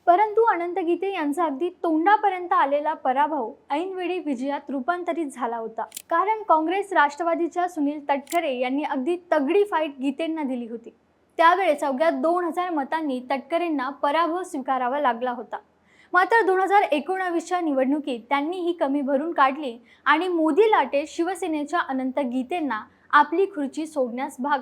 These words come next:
पाडले. म्हणजेच काय, तर या मतदारसंघाच्या निर्मितीपासून इथे अंतुलेंचा प्रभाव अपवाद ठरला.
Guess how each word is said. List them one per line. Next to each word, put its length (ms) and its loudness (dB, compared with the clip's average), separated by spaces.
पाडले. 280 -6
म्हणजेच 440 4
काय, 280 4
तर 80 6
या 160 0
मतदारसंघाच्या 1040 2
निर्मितीपासून 840 0
इथे 260 -4
अंतुलेंचा 640 -2
प्रभाव 440 -2
अपवाद 440 -4
ठरला. 260 -6